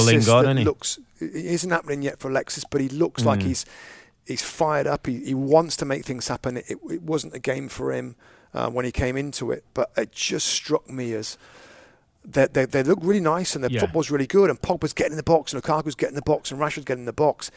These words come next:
Speaker 1: It's just not the same, and too many periods of the match was not much going on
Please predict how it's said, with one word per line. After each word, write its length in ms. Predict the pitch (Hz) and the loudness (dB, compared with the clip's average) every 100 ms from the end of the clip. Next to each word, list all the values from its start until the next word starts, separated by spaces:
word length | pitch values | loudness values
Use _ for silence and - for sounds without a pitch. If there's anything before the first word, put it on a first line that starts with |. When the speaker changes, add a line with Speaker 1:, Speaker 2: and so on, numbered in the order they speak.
| - - _ | -20 -20 _
Speaker 1:
It's 160 | 143 - | -6 -4
just 320 | - 156 - | 0 0 0
not 400 | 143 160 170 - | -6 -2 -2 -4
the 80 | 127 | -6
same, 380 | - 151 139 120 | -2 -2 -2 -4
and 100 | 117 | -6
too 200 | - 175 | -4 -2
many 160 | 165 | -2
periods 360 | 156 - 151 139 | -2 -2 -2 -2
of 60 | - | -6
the 80 | |
match 460 | 131 135 123 - - - - - - - _ _ _ | -4 -4 -4 -8 -14 -18 -20 -20 -20 -20 _ _ _
was 320 | 143 143 - | -4 -2 -2
not 300 | 147 156 - 151 | -4 -2 -2 -2
much 300 | 147 - - | -4 -6 2
going 260 | 160 143 | 2 4
on 320 | 139 131 123 | 0 -2 -4